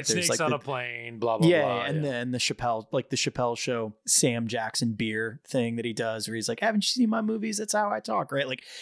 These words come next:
Speaker 1: obviously that rings true because some, so many of these star-making performances just have him yelling or whatever. And so you get that moment, and it's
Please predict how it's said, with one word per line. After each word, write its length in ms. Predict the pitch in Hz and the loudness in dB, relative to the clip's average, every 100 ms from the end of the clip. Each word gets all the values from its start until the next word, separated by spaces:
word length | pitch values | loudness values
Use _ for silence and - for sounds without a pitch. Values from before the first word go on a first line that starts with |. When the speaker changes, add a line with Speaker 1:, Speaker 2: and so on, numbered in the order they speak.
| - | -2
Speaker 1:
obviously 420 | - 160 156 - 147 | 2 4 4 4 4
that 140 | 127 | 4
rings 260 | 123 131 - | 2 0 0
true 340 | - 226 165 | 2 4 6
because 300 | 139 135 127 | 4 2 2
some, 320 | - 143 127 | 2 2 0
so 180 | - 139 | -2 0
many 200 | 127 120 | 0 0
of 80 | 113 | 0
these 120 | 110 | 2
star-making 600 | - 135 123 117 113 117 | 2 4 2 0 -4 -4
performances 600 | 120 - 127 120 110 110 | -4 -2 0 0 -2 -2
just 200 | - - | -2 0
have 260 | 123 120 104 | 0 -2 -2
him 140 | 107 | -2
yelling 440 | 110 120 135 120 | 0 0 0 0
or 140 | 104 101 | -2 -4
whatever. 460 | 101 98 98 95 - - - _ - | -4 -6 -6 -8 -12 -20 -20 _ -2
And 240 | 131 120 | 0 2
so 100 | - | 0
you 200 | 131 131 | 0 -2
get 240 | 147 202 | -2 -2
that 240 | 160 107 98 | -2 -4 0
moment, 560 | 113 139 156 156 156 - | 2 2 0 -2 -6 -8
and 140 | - 160 | -4 -2
it's 280 | 208 - | 0 -2